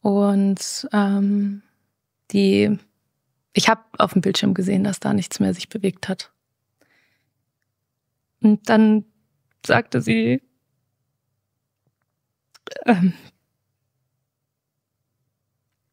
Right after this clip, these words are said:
sie sagte, es tut mir leid,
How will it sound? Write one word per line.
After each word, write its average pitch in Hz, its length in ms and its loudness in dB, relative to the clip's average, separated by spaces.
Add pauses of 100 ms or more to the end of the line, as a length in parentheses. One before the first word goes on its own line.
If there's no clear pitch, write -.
sie 190 100 -10
sagte, - 600 -2 (1300)
es - 100 -20
tut 220 180 0
mir 196 80 6
leid, - 400 -2